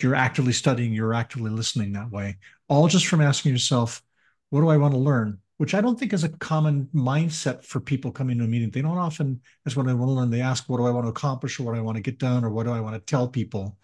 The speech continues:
I don't think many people come into meetings asking what they wanna learn.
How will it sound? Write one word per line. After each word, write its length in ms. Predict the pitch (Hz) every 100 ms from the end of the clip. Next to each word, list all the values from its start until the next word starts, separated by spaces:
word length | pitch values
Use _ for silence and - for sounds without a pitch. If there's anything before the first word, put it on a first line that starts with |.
| - -
I 40 | 135
don't 120 | 156
think 140 | 196
many 260 | 135 147 151
people 240 | 156 147
come 180 | - 135
into 120 | 127
meetings 340 | 120 127 127 113
asking 320 | 117 - 127
what 180 | 113 117
they 100 | 117
wanna 220 | 113 110
learn. 520 | 104 104 110 98 95